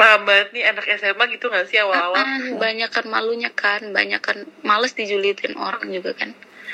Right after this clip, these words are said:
Speaker 1: Heeh.
Speaker 2: Masalahnya aku sekelas dulunya.
Speaker 1: Oh, sekelas.
Speaker 2: Tahu sendiri tuh orang banyak yang ngomongin pasti.
Speaker 1: Ah,
Speaker 2: Misalnya
Speaker 1: sih.
Speaker 2: kayak nyamperin sedikit mulai, nanti ada aja yang bilang
Speaker 1: Heeh,
Speaker 2: kan.
Speaker 1: heeh.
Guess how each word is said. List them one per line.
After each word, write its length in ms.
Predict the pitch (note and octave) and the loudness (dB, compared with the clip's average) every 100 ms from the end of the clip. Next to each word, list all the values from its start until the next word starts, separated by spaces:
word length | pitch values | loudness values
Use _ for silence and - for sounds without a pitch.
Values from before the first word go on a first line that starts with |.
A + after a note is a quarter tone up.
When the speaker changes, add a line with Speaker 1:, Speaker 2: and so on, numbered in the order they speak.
| - A3+ | -10 -10
Speaker 1:
Heeh. 220 | G#3 A3 - - | -8 -10 -14 -8
Speaker 2:
Masalahnya 480 | G#3 G3+ G#3 A3 C4 | -2 2 4 4 2
aku 160 | C4+ C4+ | 2 0
sekelas 720 | - - A#2+ - A#2+ A#3+ - | -2 0 2 4 2 0 -2
dulunya. 960 | - A3 A3 A3 A3+ A#3 A3+ A3+ A#2+ A#3 - - - - - _ - - - - | -4 -2 -2 -4 -4 -6 -6 -4 -4 -6 -14 -20 -20 -20 -20 _ -20 -18 -18 -10
Speaker 1:
Oh, 240 | A#3+ B3+ | -6 -4
sekelas. 240 | C#4+ D#4 G3+ G#3 | -2 0 2 2
Speaker 2:
Tahu 80 | G3+ G#3 | 2 -2
sendiri 480 | G#3+ G#3+ A#3+ C4+ B3+ | -4 0 2 2 -2
tuh 240 | A#3+ A#3+ | -2 0
orang 400 | A#3 A#3 A#3 B3 D4 - - | 0 0 -2 -8 -20 -20 -6
banyak 320 | G#3+ G#3+ A3 - | -2 0 0 2
yang 220 | G#3+ G#3+ G#3+ | 0 -2 -10
ngomongin 640 | G#3 G#3 G#3+ G#3+ G#3 A3 | -12 -10 -8 -8 -10 -6
pasti. 400 | G#3+ - - C4 - - - - G#3+ | -4 -4 -8 -10 -12 -20 -20 -8 -2
Speaker 1:
Ah, 240 | A3+ B3+ | 0 0
Speaker 2:
Misalnya 340 | G#3+ A3 A3+ | -2 0 0
Speaker 1:
sih. 80 | A#3 | 0
Speaker 2:
kayak 220 | A3+ A3+ F#4 F#4 - - | 0 -2 -2 -2 -2 2
nyamperin 540 | A3+ G#3+ - A3 G#3+ | 2 2 2 4 2
sedikit 540 | G#3+ A3 G3+ G#3 B3 - G3 | -2 -2 -2 0 0 0 -8
mulai, 720 | F#3+ F#3+ F#3 F#3+ F#3+ F#3+ F#3 | -2 2 4 4 0 -4 -6
nanti 240 | F3 - - | -6 -6 -2
ada 260 | - F3+ F#3 | -2 0 -2
aja 240 | F#3+ F#3 F3+ | -4 -6 -10
yang 180 | G3 F#3+ G3 - - | -10 -16 -18 -20 -10
bilang 240 | - G#3+ - | -4 -2 -2
Speaker 1:
Heeh, 140 | - | -2
Speaker 2:
kan. 60 | G3 | -4
Speaker 1:
heeh. 280 | G3 - | -6 -8